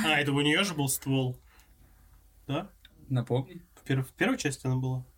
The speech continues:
Speaker 2: Эйси Вентура?
Speaker 1: Да.
Speaker 2: Да. Ну, брюнетка, которая горячая такая.
Speaker 1: Ну, которая была... Подожди. Она была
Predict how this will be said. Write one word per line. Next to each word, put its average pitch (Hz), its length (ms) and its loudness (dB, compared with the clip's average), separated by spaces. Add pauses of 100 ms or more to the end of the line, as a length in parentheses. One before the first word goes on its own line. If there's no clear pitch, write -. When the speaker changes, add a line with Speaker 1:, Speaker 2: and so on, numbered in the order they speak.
(180)
Speaker 2:
Эйси 123 200 0
Вентура? 165 340 -2 (280)
Speaker 1:
Да. 127 260 -4 (320)
Speaker 2:
Да. 123 600 -2
Ну, 165 140 -2
брюнетка, 185 520 -2
которая 120 320 -2
горячая 120 520 -4
такая. - 380 -10 (640)
Speaker 1:
Ну, 135 120 0
которая 135 300 0
была... 127 1040 0 (640)
Подожди. 123 480 -2 (480)
Она 156 260 4
была 135 600 0